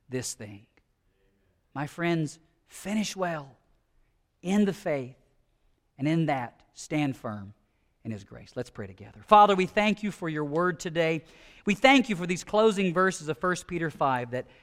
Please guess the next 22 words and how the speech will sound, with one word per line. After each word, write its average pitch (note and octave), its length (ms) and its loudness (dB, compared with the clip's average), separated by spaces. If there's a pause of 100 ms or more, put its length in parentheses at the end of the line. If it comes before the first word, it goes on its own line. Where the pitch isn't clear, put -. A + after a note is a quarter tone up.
(160)
that G#3 120 -10
really A#3 320 2
do G3+ 360 -2 (260)
challenge G3+ 640 0
us F#3 240 2
and C#3+ 100 -4
remind D#3 640 2
us D3+ 260 -4 (420)
of C3 80 -8
how D#3+ 240 -2
we E3 140 -2
can C#3 200 -6
persevere. A#2 760 -10 (600)
And F3+ 100 0
Lord, A3 140 10
I C4 100 10
pray A3+ 300 2
for F#3 160 0
everyone F#3 380 0
in E3+ 100 0
this D#3 220 -6
room. E3 400 -4